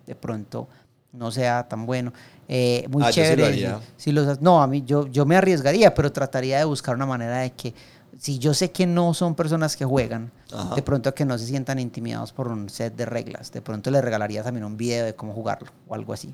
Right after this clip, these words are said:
Speaker 1: Sería
Speaker 2: Pues, o
Speaker 1: un
Speaker 2: por lo
Speaker 1: bacano,
Speaker 2: menos un, un link,
Speaker 1: un
Speaker 2: como, "Hey,
Speaker 1: tutorialcito.
Speaker 2: vayan aquí para ver cómo,
Speaker 1: Depende
Speaker 2: cómo
Speaker 1: de cuánto
Speaker 2: jugar".
Speaker 1: los quiera. Si los quiero mucho, les hago el video yo. <laughs>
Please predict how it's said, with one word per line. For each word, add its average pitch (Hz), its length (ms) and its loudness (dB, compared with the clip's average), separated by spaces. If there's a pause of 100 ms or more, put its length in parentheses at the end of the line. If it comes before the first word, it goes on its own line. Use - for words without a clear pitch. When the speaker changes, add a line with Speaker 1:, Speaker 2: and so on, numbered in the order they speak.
Speaker 1:
Sería 107 160 -16
Speaker 2:
Pues, 123 160 0
o 117 60 4
Speaker 1:
un 104 40 -6
Speaker 2:
por 110 160 2
lo 104 80 0
Speaker 1:
bacano, 110 220 0
Speaker 2:
menos 110 140 -2
un, 113 300 -6
un 113 200 -6
link, 110 260 -4
Speaker 1:
un 143 80 -6
Speaker 2:
como, 135 60 -2
"Hey, 147 80 0
Speaker 1:
tutorialcito. 123 800 2
Speaker 2:
vayan 113 300 0
aquí 110 360 -6
para 104 260 -2
ver 98 220 0
cómo, 104 460 -6
Speaker 1:
Depende 165 340 6
Speaker 2:
cómo 190 60 8
Speaker 1:
de 202 60 -4
cuánto 156 220 4
Speaker 2:
jugar". 156 60 4
Speaker 1:
los - 160 2
quiera. 117 340 -4
Si 135 140 -2
los 147 180 4
quiero 160 240 8
mucho, 180 300 6
les 151 140 6
hago 123 180 4
el 139 80 2
video 120 320 2
yo. 123 200 0
<laughs> - 100 -8